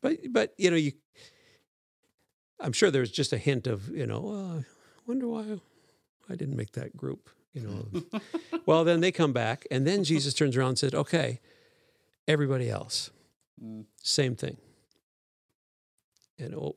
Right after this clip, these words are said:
Speaker 1: well, wa-, wait a minute. <laughs> Yeah, I,
Speaker 3: Mm.
Speaker 1: I, I, I didn't mean that, you know, when,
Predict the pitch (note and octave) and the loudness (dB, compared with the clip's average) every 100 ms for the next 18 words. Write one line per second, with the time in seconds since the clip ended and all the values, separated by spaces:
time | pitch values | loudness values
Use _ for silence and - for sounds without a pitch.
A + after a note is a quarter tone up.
0 | _ - B2+ B2+ C#3+ C#3 B2+ G#2 F#2+ - | _ -6 -2 -2 -2 -4 -4 -6 -8 -12
1 | - - - G#3+ D#3 - - F#3 D3+ G#2+ | -6 -4 2 4 4 -2 0 4 2 0
2 | G2 - - - C#3 C#3+ D3 - D#3 B2+ | -12 -12 -2 0 2 2 0 0 -2 -2
3 | D3+ C3+ G#2 C#3 D#3+ C#3 A2 - - A#2 | -2 -2 0 2 2 0 -2 -2 -4 -2
4 | A2+ A2+ A#2 | 0 2 0